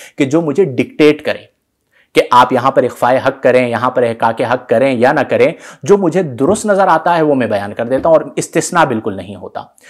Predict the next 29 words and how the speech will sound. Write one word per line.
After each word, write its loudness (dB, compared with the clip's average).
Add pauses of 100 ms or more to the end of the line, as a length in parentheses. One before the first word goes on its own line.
(180)
तो 2
बहरहाल 4
उस -2
मौके 0
पर 2 (120)
मुग़ल्लज़ात 0
बकने -4
की -6
मैंने -2
मुखालफत -4
की, -4 (320)
किसी -4
की -4
बहन -4
बेटी -4
के -4
लिए, -2 (380)
किसी -4
की -2
ज़ात 2
के -2
लिए, -2
नसब -2
के -4
हवाले 0
से -4
बदतमीज़ी -4
वाले 2
अल्फाज 0